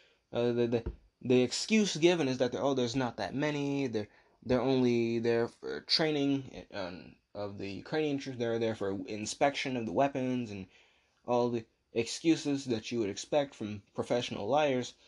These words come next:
But all it takes is for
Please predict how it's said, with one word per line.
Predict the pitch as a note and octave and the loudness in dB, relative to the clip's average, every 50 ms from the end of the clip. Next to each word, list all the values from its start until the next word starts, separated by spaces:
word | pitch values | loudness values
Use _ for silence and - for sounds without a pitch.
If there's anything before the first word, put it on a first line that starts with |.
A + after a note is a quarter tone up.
| _ _ _ _ _ _ _ _ _ _ _ _ _ _ _ _ _ _ _ _ _ _ _ _ _ _ _ _ _ _ _ _ _ _ _ _ _ _ _ _ _ _ _ - | _ _ _ _ _ _ _ _ _ _ _ _ _ _ _ _ _ _ _ _ _ _ _ _ _ _ _ _ _ _ _ _ _ _ _ _ _ _ _ _ _ _ _ -8
But | C#3+ C3+ E3 D#3+ D3+ C#3+ C#3 C#3 C3 - - _ _ _ _ _ _ _ - | 2 8 10 10 10 10 8 4 2 0 -4 _ _ _ _ _ _ _ 4
all | E3+ G#3+ A3+ A3+ G#3 | 6 8 8 6 4
it | - - _ _ _ _ | 2 -4 _ _ _ _
takes | - - A3 A3 - - - - - - - | -6 -2 0 0 0 -2 -6 -10 -10 -6 0
is | - C#3 B2+ - - | 0 0 0 0 -4
for | - - C3+ C3 - | -4 -2 -4 -4 -4